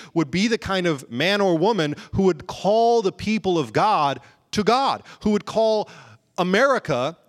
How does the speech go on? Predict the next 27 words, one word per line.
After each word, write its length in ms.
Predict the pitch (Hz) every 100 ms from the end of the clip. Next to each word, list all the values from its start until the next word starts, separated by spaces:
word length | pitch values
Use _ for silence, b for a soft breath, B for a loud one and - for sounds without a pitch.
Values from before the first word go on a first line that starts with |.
| -
a 80 | 180
nation 440 | 196 233 233 196
that 120 | 180
likes 380 | 160 180 240 -
to 140 | 247 233
say 280 | - 226
it 80 | 226
was 140 | 208 -
founded 400 | 208 208 208 196
on 140 | 185
Christian 440 | - 208 - 190
values, 560 | 156 190 240 151 139 156 B B
to 120 | 214
actually 240 | 202 214
live 380 | 185 190 262 240
some 220 | - 185
of 140 | 208 185
them 120 | 247
out. 460 | 311 349 214 - - _ _ _ _ _ _ _ _ _ _ _ _ _ _ _ _ _ _ _ _ _ _ _ _ - _ _ _ -
Which 160 | 143 156
is 80 |
a 60 | 165
critique 340 | 165 180 202
on 140 | 202 185
all 220 | 156 175
y'all's 240 | 185 160 -
politics. 640 | 160 156 - - -